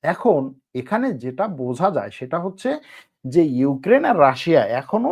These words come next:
তাদের নিজেদের অবস্থানে অনড় আছে যুদ্ধবিরতি নিয়ে, কেউ কার অবস্থান থেকে সরছে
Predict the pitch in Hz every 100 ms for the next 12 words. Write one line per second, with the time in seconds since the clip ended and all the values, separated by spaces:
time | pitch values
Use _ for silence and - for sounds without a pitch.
0 | - 143 135 180 208 143 127 139 220 -
1 | 135 127 135 - - 190 269 311 _ _
2 | _ _ - 143 165 139 110 - - _
3 | _ _ _ _ _ - 110 135 104 131
4 | 120 113 - 110 110 - - _ - 175
5 | 254 220 127 123 131 160 151 170 175 320
6 | - _ _ _ - - - 220 254 -